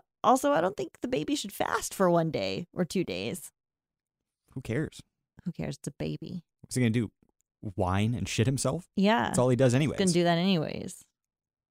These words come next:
Speaker 1: Uh, <laughs> I mean, look, they're the ones who earlier said you're not supposed to kill babies, w-, quote unquote. So.
Speaker 2: Ah, you see that. Ah, you're just,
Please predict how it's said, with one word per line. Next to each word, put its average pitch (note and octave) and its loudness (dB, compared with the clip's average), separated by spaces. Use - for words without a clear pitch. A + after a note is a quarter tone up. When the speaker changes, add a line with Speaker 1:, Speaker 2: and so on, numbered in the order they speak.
Speaker 1:
Uh, F3 6
<laughs> - 2
I D#4 4
mean, E4+ 0
look, F#3 4
they're B3+ 6
the F#4 4
ones D#4+ 2
who C#4+ 6
earlier A3+ 6
said G#3+ 4
you're G3 2
not F#3 2
supposed F3+ 0
to E3+ -6
kill E3 0
babies, C#3+ -4
w-, D3 -6
quote F3+ 4
unquote. - -4
So. - -2
Speaker 2:
Ah, A2 2
you F2+ -2
see F#2+ -2
that. E2+ -4
Ah, F2+ -4
you're E2+ -10
just, - -4